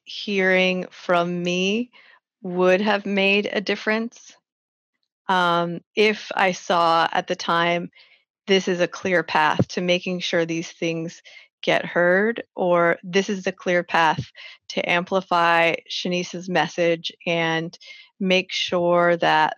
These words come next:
these things are being looked at, um, then I think I would have said something.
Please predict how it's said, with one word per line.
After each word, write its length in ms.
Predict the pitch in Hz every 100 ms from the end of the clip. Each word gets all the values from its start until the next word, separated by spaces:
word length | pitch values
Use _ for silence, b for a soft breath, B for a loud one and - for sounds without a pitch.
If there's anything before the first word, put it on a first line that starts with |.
| 214
these 260 | 196 185 -
things 400 | 180 175 175 -
are 180 | 160
being 440 | 165 175 170 165 165
looked 380 | 170 175 - 208
at, 280 | 202 220 - _ _ _ _ _ _
um, 580 | - 175 170 170 170 160 - -
then 880 | 185 185 180 175 175 170 175 170 - _ _ _ _ -
I 280 | 190 185 180
think 520 | - 190 180 180 214 - - _ _ _ _ _ _ _ -
I 600 | 180 175 170 175 180 - _
would 420 | 185 185 185 180
have 800 | 180 - 165 160 160 160 - - _ _ _ _ _ _ _ _
said 420 | - 196 175 185
something. 680 | - 208 208 226 233 247